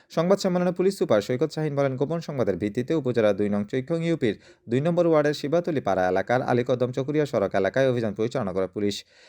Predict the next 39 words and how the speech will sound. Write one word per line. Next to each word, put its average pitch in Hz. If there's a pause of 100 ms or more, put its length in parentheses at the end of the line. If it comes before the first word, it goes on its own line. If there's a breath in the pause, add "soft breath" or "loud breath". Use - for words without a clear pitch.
(140 soft breath)
এই 147
সময় 175
আলীকদম 165 (340 loud breath)
চকরিয়াগামী 151
মোহাম্মদ 107
আলাউদ্দিন 151
নামে 139
এক 101
মোটরবাইক 143
আরোহীকে 98
তল্লাশি 135
করে 113
তার 113
মোটরবাইকে 113
বস্তার 110
মধ্যে 107
অচেতন 131
অবস্থায় 156
দুটি 104
ভাল্লুকের 120
শাবক 95
উদ্ধার 117
করা 92
হয়। 101 (440 soft breath)
পুলিশ 175
সুপার 185
সৈকত 175
শাহিন 147
আরও 98
বলেন, 110
বন্যপ্রাণী 156
পাচারের 151
দায়ে 95
মোটরবাইক 120
সহ -
তাকে 127
গ্রেফতার 110
করা 92
হয়। 101